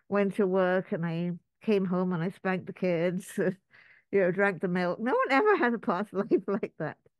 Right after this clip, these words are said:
People were only somebody, like, super important in a past life. But that's, that's one way of looking at reincarnation as I was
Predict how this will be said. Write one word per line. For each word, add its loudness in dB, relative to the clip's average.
People 2
were 0
only 0
somebody, -2
like, -4
super -2
important -2
in 0
a 0
past -4
life. -2
But 2
that's, -2
that's -2
one -2
way 2
of -6
looking -6
at -8
reincarnation -6
as -6
I -2
was -2